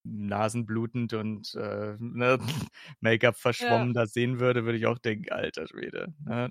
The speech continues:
Speaker 1: Wenn man einfach mal die Leute aus seinem Traum wirklich vor sich hat, so, ne?
Speaker 2: Bestimmt.
Speaker 1: Oh Mann. Na ja, erst mal schauen.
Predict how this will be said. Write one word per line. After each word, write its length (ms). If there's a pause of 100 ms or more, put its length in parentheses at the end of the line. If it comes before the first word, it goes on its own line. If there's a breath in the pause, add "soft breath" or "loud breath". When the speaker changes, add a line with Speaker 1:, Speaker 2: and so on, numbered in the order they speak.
(120)
Speaker 1:
Wenn 180
man 100
einfach 200
mal 120
die 80
Leute 300
aus 100
seinem 200
Traum 400
wirklich 320
vor 200
sich 180
hat, 180
so, 160
ne? 200 (640)
Speaker 2:
Bestimmt. 840 (1200)
Speaker 1:
Oh 160
Mann. 220 (1160)
Na 200
ja, 280 (920)
erst 280
mal 100
schauen. 360